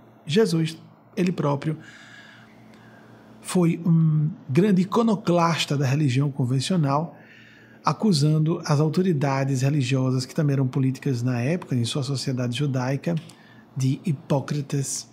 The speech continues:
os tais fariseus e saduceus. Então, que vivamos a espiritualidade, a sexualidade, a identidade de gênero,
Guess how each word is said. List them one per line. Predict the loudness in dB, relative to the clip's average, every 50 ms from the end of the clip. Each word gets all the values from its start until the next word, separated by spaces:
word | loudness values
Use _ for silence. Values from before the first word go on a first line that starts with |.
| _ _ -6
os | -6 -6 -4
tais | -6 -6 -4 -4 -4 -4
fariseus | -4 -4 -2 -2 -2 -2 -4 -4 -4 -4 -4 -6 -8 -10 -10
e | -10 -8
saduceus. | -8 -6 -6 -6 -6 -6 -6 -6 -6 -8 -12 -14 -14 -14 -14 -14 -18 -20 -20 -20 -20 -20 -20 -20 -20 -20 -6
Então, | -2 -2 -2
que | 0 -2 -2
vivamos | 0 0 0 2 2 2 2 0 0
a | 0 -2
espiritualidade, | -4 -4 -4 -4 -4 -2 -2 -2 -2 -2 -2 -2 -2 -2 -2 -2 -2 -2 -2 -2 -4 -4 -6 -10 -16 -20 -20 -20 -20 -20 -20 -20 -20 -20 -20 -20 -20 -10 0
a | 2 2 2
sexualidade, | 2 0 0 -2 -2 -2 -4 -2 -2 -2 -2 -2 -2 0 0 0 0 0 0 0 0 -2 -2 -2 -4 -8 -14 -20 -20 -20 -20 -20 -20 -20 -14 -6
a | -2 0
identidade | 0 2 2 0 0 0 0 0 0 0 0
de | 0 -2
gênero, | -2 0 0 2 2 2 2 2 2 2 2 0 0 -2 -4